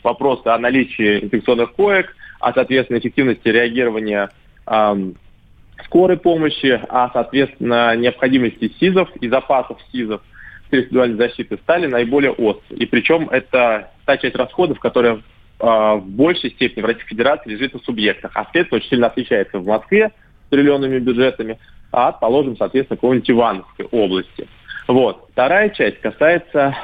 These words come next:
а, непосредственно, а, оперативных задач. Дело в том, что,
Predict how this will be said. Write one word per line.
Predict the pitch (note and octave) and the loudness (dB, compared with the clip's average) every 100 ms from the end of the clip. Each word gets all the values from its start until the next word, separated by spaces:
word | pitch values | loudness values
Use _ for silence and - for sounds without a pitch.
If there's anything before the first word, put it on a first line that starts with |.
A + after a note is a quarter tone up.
| - | -8
а, | - A#2 A2+ | -2 0 2
непосредственно, | A2+ - - D3+ D3+ - C3 C3+ C3 - - - - | 2 0 0 -4 -4 -6 -2 0 -2 -6 -20 -20 -6
а, | A2 G#2+ G#2 G2+ G2 G2+ - - - - | 0 2 4 4 0 -4 -18 -18 -14 -4
оперативных | - D3 D3 D3 C#3 G#2 | -2 0 -2 -2 -2 -2
задач. | F#2+ A2+ G2+ F2+ | -2 0 0 -2
Дело | F#2+ A#2+ | -2 -2
в | A#2+ | 0
том, | D#3+ | -4
что, | D#3 - C3 A#2+ | -4 -2 -2 -2